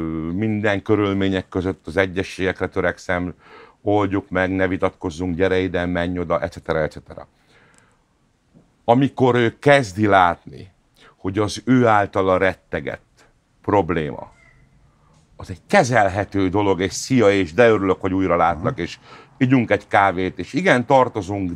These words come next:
Speaker 1: de megoldjuk, és tehát kezd kialakulni egy, ö,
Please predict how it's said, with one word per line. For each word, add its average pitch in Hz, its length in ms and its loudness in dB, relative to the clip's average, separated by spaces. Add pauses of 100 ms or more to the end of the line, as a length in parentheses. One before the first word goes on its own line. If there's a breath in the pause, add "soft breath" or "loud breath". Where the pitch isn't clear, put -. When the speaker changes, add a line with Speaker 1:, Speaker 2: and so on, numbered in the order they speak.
Speaker 1:
de 120 120 6
megoldjuk, 101 680 0
és 95 300 -2 (760 soft breath)
tehát - 220 -2
kezd - 300 2
kialakulni 107 760 2
egy, 82 360 -2
ö, 85 280 0